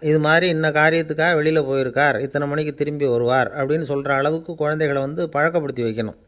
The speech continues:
ஃபோன்லயே யாராவது விசாரிச்சா கூட, "இது மாதிரி பதில் சொல்லு" அப்படின்னு சொல்லணும்.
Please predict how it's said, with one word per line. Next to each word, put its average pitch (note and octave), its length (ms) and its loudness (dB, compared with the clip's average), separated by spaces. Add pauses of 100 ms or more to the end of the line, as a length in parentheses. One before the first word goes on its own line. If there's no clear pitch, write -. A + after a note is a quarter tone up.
(1120)
ஃபோன்லயே G3 340 8
யாராவது E3+ 480 8
விசாரிச்சா D#3 400 2
கூட, D#3 300 0
"இது E3+ 120 0
மாதிரி E3+ 520 2
பதில் C#3+ 280 2
சொல்லு" B2 280 -2
அப்படின்னு B2+ 520 0
சொல்லணும். A#2+ 320 -2